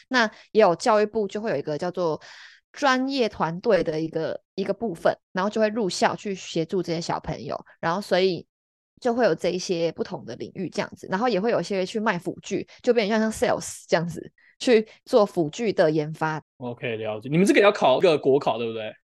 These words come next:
Speaker 1: 对，我们在大四毕业之后要先考国考，我才能拿到职能治疗师的证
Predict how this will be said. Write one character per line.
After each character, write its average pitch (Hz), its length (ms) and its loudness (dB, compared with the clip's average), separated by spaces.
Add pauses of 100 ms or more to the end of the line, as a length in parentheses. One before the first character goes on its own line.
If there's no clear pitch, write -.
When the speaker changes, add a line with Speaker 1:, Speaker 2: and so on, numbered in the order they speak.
(440)
Speaker 1:
对， 302 140 2
我 233 80 8
们 220 160 2
在 269 180 0
大 254 220 0
四 240 220 -12
毕 226 200 -6
业 214 160 2
之 202 160 -8
后 226 140 -2
要 214 100 2
先 208 200 -6
考 185 160 -10
国 165 180 -2
考， 151 220 -2
我 160 40 0
才 190 180 -4
能 190 120 -2
拿 185 140 -2
到 220 180 2
职 190 180 -6
能 175 160 -6
治 220 120 -4
疗 170 160 0
师 175 180 -6
的 160 140 -2
证 165 280 -2